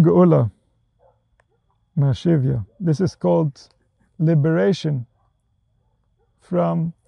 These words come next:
captivity, because this spark was in, was captive in a world that's not friendly to it. And by liberating her and reminding her who she is,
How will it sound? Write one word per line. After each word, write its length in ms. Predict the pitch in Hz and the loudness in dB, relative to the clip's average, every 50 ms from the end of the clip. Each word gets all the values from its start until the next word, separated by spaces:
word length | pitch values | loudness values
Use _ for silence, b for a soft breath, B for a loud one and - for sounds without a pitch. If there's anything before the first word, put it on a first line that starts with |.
| _ _ - | _ _ -4
captivity, 640 | 170 165 - _ - 208 202 185 165 131 127 110 92 _ _ _ _ _ _ _ _ _ _ _ _ _ _ _ _ _ _ _ _ _ _ _ _ _ _ _ _ _ _ _ _ _ _ _ _ - | -4 -4 -4 _ -2 -2 0 0 -2 -4 -4 -8 -10 _ _ _ _ _ _ _ _ _ _ _ _ _ _ _ _ _ _ _ _ _ _ _ _ _ _ _ _ _ _ _ _ _ _ _ _ -12
because 380 | 175 131 - 170 170 156 139 135 | -12 -10 -6 -4 -4 -2 -2 0
this 180 | 185 190 - | 0 -2 -2
spark 360 | - - - 180 175 175 170 - _ - | -4 -4 -4 -2 0 0 -2 -4 _ -6
was 260 | 185 170 160 143 135 | -4 -2 -2 -2 -2
in, 140 | 160 165 143 _ _ - | -4 -6 -6 _ _ -8
was 220 | 175 160 143 - - | -6 -6 -6 -6 -6
captive 520 | - 202 208 208 - - - 185 170 156 | -2 0 0 0 0 -2 -2 -2 -2 0
in 120 | 165 160 | 0 -2
a 80 | 156 160 | 0 0
world 280 | 160 180 196 196 180 147 | 0 0 0 0 0 0
that's 200 | 156 - - - | -2 -4 -6 -6
not 240 | 170 175 170 160 - | -6 -4 -4 -6 -8
friendly 400 | - 175 190 190 180 170 156 139 - | -6 -6 -4 -2 -2 -2 -2 -4 -4
to 140 | - 147 139 | -6 -6 -6
it. 280 | 131 - _ _ _ _ _ _ _ _ _ _ _ _ _ _ _ _ _ _ _ _ _ _ _ _ _ _ _ _ _ _ _ _ _ _ _ _ _ _ _ _ _ _ _ _ _ _ _ _ _ _ _ _ _ - | -6 -8 _ _ _ _ _ _ _ _ _ _ _ _ _ _ _ _ _ _ _ _ _ _ _ _ _ _ _ _ _ _ _ _ _ _ _ _ _ _ _ _ _ _ _ _ _ _ _ _ _ _ _ _ _ -10
And 240 | 170 160 156 156 147 | -6 -4 -2 0 0
by 120 | 160 160 | 0 0
liberating 600 | 156 165 196 202 185 190 180 175 170 165 165 160 | 0 2 2 2 2 2 2 2 0 0 -2 -2
her 220 | 143 151 170 165 160 | -2 -2 -2 -2 -2
and 120 | 156 156 | -4 -4
reminding 540 | 156 156 156 165 180 190 196 190 185 175 165 | -4 -4 -4 -4 -4 -4 -4 -4 -4 -4 -2
her 100 | 165 151 | -2 -2
who 160 | 139 175 185 | -2 -2 -4
she 200 | - - - 175 | -4 -6 -6 -4
is, 460 | 190 196 160 151 160 - - - _ | -4 -2 -4 -4 -6 -8 -12 -20 _